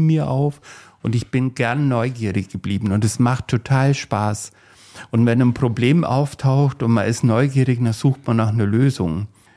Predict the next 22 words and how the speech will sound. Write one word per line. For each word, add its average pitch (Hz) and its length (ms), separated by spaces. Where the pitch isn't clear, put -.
Man 104 160
kann 180 300
das 233 180
aber, 139 560
das 101 200
ist 120 160
jetzt - 280
bestimmt 151 420
ein 98 80
bisschen 131 320
übertrieben, 120 640
man 98 140
kann 135 320
auch 120 340
sein 110 540
landwirtschaftliches 113 880
Berufsleben 110 640
damit 123 360
verbringen, 113 460
dass 107 180
man 104 120
jammert. 101 600